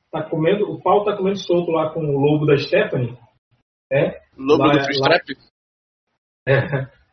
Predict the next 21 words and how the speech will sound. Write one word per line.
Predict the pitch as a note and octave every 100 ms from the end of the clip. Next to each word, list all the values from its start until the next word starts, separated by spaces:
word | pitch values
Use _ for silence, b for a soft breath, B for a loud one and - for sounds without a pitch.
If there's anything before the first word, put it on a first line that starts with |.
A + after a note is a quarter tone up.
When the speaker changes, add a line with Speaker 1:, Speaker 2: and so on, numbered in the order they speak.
| _
Speaker 1:
o | C#3+
lobo | D3 D#3+
da | D#3+
Stephanie | D3 - D#3+ E3 F3 E3 E3
tava | D3+ D3+
lá | D3 D3
com, | - D3 C#3 B2+ B2+ - _ _ _ _ _ _ _ _
com, | C3+ C3+ C3 B2+
lutando | C#3 D3 D3+ D3+
com | D3+
as | C#3
Amazonas, | C#3+ C#3+ B2 E3 A#3+ F#3+
né? | D#3 F#3
Com, | - D3 C#3
com, | C#3 C3+ C3 -
com | C#3
os | B2+ A#2+
gregos | B2+ D#3 G#3 C#3+
lá, | D3+ E3+
com | B2+
Shazam, | C3 A2 A#2+ F#3